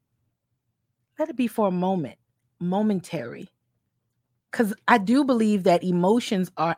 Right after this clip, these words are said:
indicators. I say this all the time, and I know I probably drive people crazy, but emotions are truly indicators.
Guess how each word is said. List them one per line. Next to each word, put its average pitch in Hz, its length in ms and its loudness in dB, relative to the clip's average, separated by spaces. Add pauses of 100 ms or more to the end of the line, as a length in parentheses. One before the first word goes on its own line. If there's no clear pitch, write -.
indicators. 175 800 0
I 180 100 0
say 226 280 -4
this 175 180 -4 (120)
all 196 220 4
the 175 120 -2
time, 180 300 0
and 151 100 -4
I 147 40 -4
know 170 140 0
I 170 40 2
probably 160 260 0
drive 165 320 4 (340)
people 190 240 2
crazy, 214 400 4
but 151 280 2 (280)
emotions 254 680 4
are 196 160 8
truly 240 580 -4
indicators. 214 1120 -2